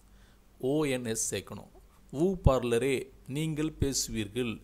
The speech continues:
ஏ இசட் சேர்த்திங்கனாக்கா இது வந்து எதிர்காலமா, ஃபியூச்சர் டென்ஸா மாறிடும். அடுத்தது கடைசியில பன்மையில சொல்றது, ils parleront, அவர்கள் ஆண்பால் பேசுவார்கள்.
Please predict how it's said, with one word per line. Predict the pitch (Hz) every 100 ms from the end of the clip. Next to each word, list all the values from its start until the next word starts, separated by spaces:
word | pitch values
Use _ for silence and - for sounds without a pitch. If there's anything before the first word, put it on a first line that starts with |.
| -
ஏ | 131 170
இசட் | 147 107 131 110 - -
சேர்த்திங்கனாக்கா | 127 123 113 110 110 160 190 214 - - - -
இது | 131 123
வந்து | 113 110 139 143 107 95 - - -
எதிர்காலமா, | 131 147 123 104 104 107 -
ஃபியூச்சர் | 151 143 113
டென்ஸா | 104 95 160 143
மாறிடும். | 95 87 85 - - - - - - - - -
அடுத்தது | 110 110 110 104
கடைசியில | 110 - 117 101 127
பன்மையில | 135 143 127
சொல்றது, | 113 113 101 98 107 101
ils | 113 143 175 170 -
parleront, | 120 117 113 120 151 202
அவர்கள் | 117 107 120 117 104
ஆண்பால் | 104 120 117 110 92
பேசுவார்கள். | - 110 - 107 98 101 117 160